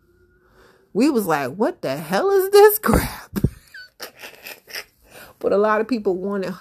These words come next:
Hammer to change up his image because they thought he was a little too soft. And remember with hardcore music, back in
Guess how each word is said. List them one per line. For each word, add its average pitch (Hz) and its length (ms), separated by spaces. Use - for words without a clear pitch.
Hammer 196 280
to - 140
change 175 280
up 165 140
his - 220
image 170 340
because 175 240
they 175 140
thought 170 220
he 175 120
was 160 180
a 131 60
little 170 280
too - 200
soft. - 560
And 160 120
remember 190 360
with 160 220
hardcore 180 580
music, 180 580
back 160 460
in 156 320